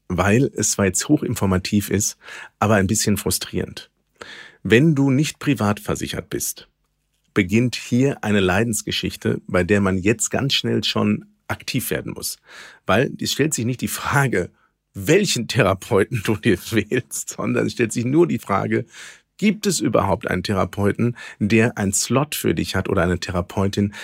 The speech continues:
die mit dir zusammenarbeiten kann? Weil wir haben in Deutschland die große Herausforderung, deshalb ist hier das, was wir hier so machen,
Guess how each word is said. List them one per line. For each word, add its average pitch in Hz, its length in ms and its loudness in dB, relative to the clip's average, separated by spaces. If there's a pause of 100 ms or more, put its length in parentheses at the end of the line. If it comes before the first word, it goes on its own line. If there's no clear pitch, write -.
(120)
die 104 240 0
mit 101 200 2
dir 95 100 0
zusammenarbeiten 87 960 -2
kann? - 260 -12
Weil 90 220 0
wir 92 160 2
haben 107 240 -2
in 92 180 0
Deutschland 101 520 0
die 87 120 -6
große 123 400 0
Herausforderung, 101 520 0
deshalb 90 320 -2
ist 95 160 -2
hier 113 160 0
das, 107 240 -2
was - 180 -4
wir 104 80 0
hier 98 140 0
so 95 100 -4
machen, 95 420 -2